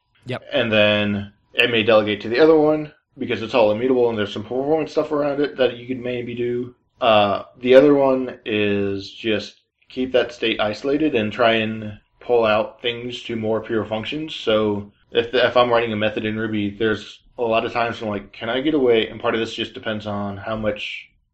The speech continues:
Speaker 2: I think I can get away with it with other members of the team and how much I think about it at the time and how deeply ingrained it is. But can I pull these things out into private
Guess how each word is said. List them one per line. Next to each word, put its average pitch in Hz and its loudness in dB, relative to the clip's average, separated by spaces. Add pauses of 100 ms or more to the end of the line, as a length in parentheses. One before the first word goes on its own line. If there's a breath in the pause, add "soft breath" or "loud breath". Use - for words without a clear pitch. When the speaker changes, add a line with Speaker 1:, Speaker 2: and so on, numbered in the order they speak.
(420)
Speaker 2:
I 117 -2
think 110 -4
I 107 0
can 107 -6
get 107 0
away 107 0
with 113 -4
it 101 0
with - -8
other 104 -2
members 107 -6
of 101 -8
the 101 -6
team 117 -10
and 113 -10
how 107 -2
much 104 -4
I 104 -4
think 104 -10
about 107 0
it 107 -4
at 107 -4
the 110 -8
time 113 -2
and 101 -8
how 107 -2
deeply 110 -8
ingrained 110 -4
it 120 -8
is. 143 2
But 104 -2 (220 soft breath)
can 120 2
I 120 4
pull 131 4
these 120 0
things 113 -2
out 107 2
into 104 -4 (360)
private 110 0